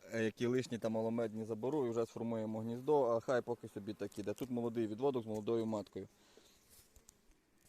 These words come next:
Ось тут сусідня сім'я, тут я забрав, е, дві, е, рамки, а решту залишив, бо треба, щоб вони їх, друзі, допечатали. Тут, е, ну,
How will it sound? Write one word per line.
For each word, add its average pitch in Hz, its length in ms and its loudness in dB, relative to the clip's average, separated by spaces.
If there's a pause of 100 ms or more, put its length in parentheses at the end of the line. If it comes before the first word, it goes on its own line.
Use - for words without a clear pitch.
(360)
Ось 175 220 8
тут 160 180 4
сусідня 160 560 4
сім'я, 139 340 6
тут 147 220 2
я 135 120 8
забрав, 135 520 8 (600)
е, 113 280 8
дві, 131 360 4 (340)
е, 117 240 6
рамки, 156 540 4 (500)
а 120 160 6
решту 139 320 6
залишив, 131 420 4
бо 123 160 2
треба, 135 280 6
щоб 131 120 -2
вони 131 220 4
їх, 120 100 0
друзі, 123 260 0
допечатали. 117 720 4 (800)
Тут, 123 200 -2
е, 113 220 6
ну, 110 240 0